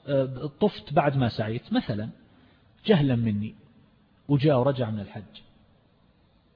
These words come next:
أو قال امرأة قالت، النبي صلى الله عليه وسلم قال لإف-، للم-، لعائشة رضي الله عنها: "افعلي ما يفعل الحاج"، وسمعت أن المسعى ليس من الحرم وهي حائض المرأة هذه،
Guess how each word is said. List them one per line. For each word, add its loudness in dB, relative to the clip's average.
أو 4
قال 2
امرأة 2
قالت، -2
النبي -2
صلى -2
الله 2
عليه -
وسلم -6
قال 2
لإف-، -4
للم-، 0
لعائشة 0
رضي 0
الله 2
عنها: 0
"افعلي 0
ما 2
يفعل 0
الحاج"، -4
وسمعت 2
أن 2
المسعى 0
ليس 0
من 0
الحرم -4
وهي -4
حائض -6
المرأة -6
هذه، -6